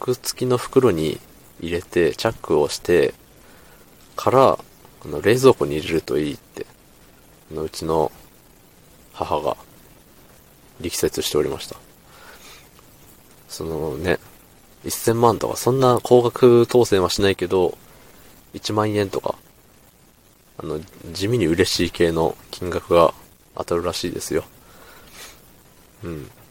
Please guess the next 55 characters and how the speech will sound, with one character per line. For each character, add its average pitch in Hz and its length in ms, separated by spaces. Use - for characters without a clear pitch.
そ 110 200
う - 20
言 123 80
わ 127 60
れ 127 80
る 120 100
と 80 140
や 78 80
っ - 40
て - 160
み 87 100
よ 87 60
う - 20
か - 180
な 76 140
と - 100
か - 100
思 78 160
っ 80 40
ち - 120
ゃ - 40
い - 20
ま 73 80
す - 120
け - 100
ど 71 80
ね。 73 180
ま - 40
あ、 101 40
で 104 40
も 87 80
買 - 180
う 131 200
時 151 260
も、 87 400
な 90 140
ん 78 80
か、 - 300
あ 82 80
の、 78 120
家 98 200
か 82 160
ら 73 280
会 92 200
社 113 120
ま 107 120
で 92 100
の、 90 320
会 104 200
社 110 100
ま 110 120
で 95 100
の 80 140
そ - 140
の、 78 360